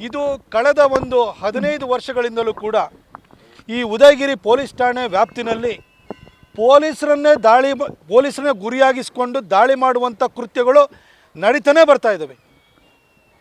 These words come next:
ಈ ಹಿಂದೆ ಎ ಸಿ ಪಿ, ಎ ಕೆ ಸುರೇಶ್ ಅಂತೇಳಿ ಒಬ್ಬಳು ಪೊಲೀಸ್ ಅಧಿಕಾರಿಯ ಕು-, ಕುತ್ತಿಗೆಗೆ ಕೊಯ್ದಿರುವಂಥ ಒಂದು ಘಟನೆಯನ್ನು ಕೂಡ ಇಲ್ಲಿ ನಡೆದಿತ್ತು. ಇವತ್ತು ಮೈಸೂರಿನಲ್ಲಿ ಈ ಟಿಪ್ಪು ಸಂತತಿಯವರು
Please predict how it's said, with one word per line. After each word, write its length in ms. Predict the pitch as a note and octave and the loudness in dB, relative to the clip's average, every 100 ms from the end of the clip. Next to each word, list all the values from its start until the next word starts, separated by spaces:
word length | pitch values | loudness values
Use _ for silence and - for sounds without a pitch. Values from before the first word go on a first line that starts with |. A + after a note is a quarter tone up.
| _ G3+ | _ -6
ಈ 120 | C4+ | -4
ಹಿಂದೆ 560 | C4 C#4+ C#4+ C4+ A#3+ _ _ _ _ _ _ _ | -4 2 4 4 0 _ _ _ _ _ _ _
ಎ 180 | G3 C4+ | 0 0
ಸಿ 160 | D4 A3+ | 0 -16
ಪಿ, 320 | - G3 - G3 | -18 -20 -18 -4
ಎ 120 | A#3 | -2
ಕೆ 160 | C#4+ B3+ | 0 -4
ಸುರೇಶ್ 440 | A#3 D4 D4+ C4 | 0 4 4 4
ಅಂತೇಳಿ 260 | C4+ B3+ B3+ | -6 -2 -2
ಒಬ್ಬಳು 180 | B3 | -2
ಪೊಲೀಸ್ 440 | - B3 C#4 D4 B3+ | -4 2 2 2 -4
ಅಧಿಕಾರಿಯ 560 | A#3+ B3 C4 C4 C4 | -4 -2 0 0 -2
ಕು-, 300 | B3 G3+ B3 - _ _ - | -6 -10 -18 -20 _ _ -10
ಕುತ್ತಿಗೆಗೆ 720 | B3+ C#4 C#4+ C4 C#4 B3+ - _ | -8 0 0 2 -2 -2 -10 _
ಕೊಯ್ದಿರುವಂಥ 640 | A3 C4 C#4+ D4 C#4+ C4+ C4+ | -2 -2 -2 -4 -4 -2 0
ಒಂದು 260 | C4 B3+ | -2 -2
ಘಟನೆಯನ್ನು 440 | G#3+ A3 B3 B3 A3+ | -2 -2 -2 -6 -6
ಕೂಡ 160 | A#3 | -2
ಇಲ್ಲಿ 180 | B3 A3 | -2 -4
ನಡೆದಿತ್ತು. 460 | F3 G3+ G#3+ - F3 _ _ _ _ _ _ _ _ _ _ _ - | -10 -8 -10 -12 -20 _ _ _ _ _ _ _ _ _ _ _ -12
ಇವತ್ತು 180 | C4+ C4+ | -8 -8
ಮೈಸೂರಿನಲ್ಲಿ 1080 | G#3 A3+ D#4+ C#4 D4+ D4 C#4 C#4 C#4+ A#3 _ _ _ _ _ - | -6 -4 -4 -4 -6 -2 -2 -2 -8 -12 _ _ _ _ _ -14
ಈ 100 | A#3 | -12
ಟಿಪ್ಪು 380 | - B3+ - D#4+ | -10 -10 -4 -4
ಸಂತತಿಯವರು 840 | C#4 C4+ C4+ C4+ B3+ C4 C4+ G#3 | 0 0 0 0 2 2 2 -2